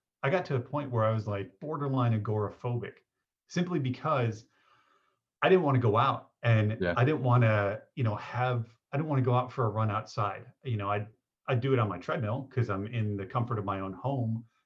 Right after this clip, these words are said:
Speaker 1: and I feel safe
Speaker 2: In
Speaker 1: there.
Speaker 2: control.
Speaker 1: Yeah, in control. And I didn't wanna go out somewhere and have it be something that would happen where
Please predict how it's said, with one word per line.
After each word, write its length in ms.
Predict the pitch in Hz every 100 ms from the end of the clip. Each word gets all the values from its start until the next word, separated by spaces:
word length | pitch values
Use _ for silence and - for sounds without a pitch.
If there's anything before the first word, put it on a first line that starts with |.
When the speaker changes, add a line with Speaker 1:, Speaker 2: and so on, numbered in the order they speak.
| _ -
Speaker 1:
and 100 | 107
I 80 | 104
feel 600 | - 123 110 104 95 - _ _ _ _ _
safe 380 | - - 127 127
Speaker 2:
In 100 | 113
Speaker 1:
there. 100 | 101
Speaker 2:
control. 360 | 95 107 107 - _ _ _ _ -
Speaker 1:
Yeah, 220 | 135 170
in 200 | 123 135
control. 600 | 127 123 - 143 170 127
And 100 | 123
I 60 | 123
didn't 180 | 139 131
wanna 180 | 131
go 220 | 120 110 117
out 220 | - -
somewhere 300 | 120 107 107
and 100 | 107
have 280 | - 113 107
it 200 | 107 110
be 160 | 104
something 360 | 101 120 113 107
that 80 | 110
would 120 | 107
happen 400 | 101 101 110 104
where 300 | 104 104 101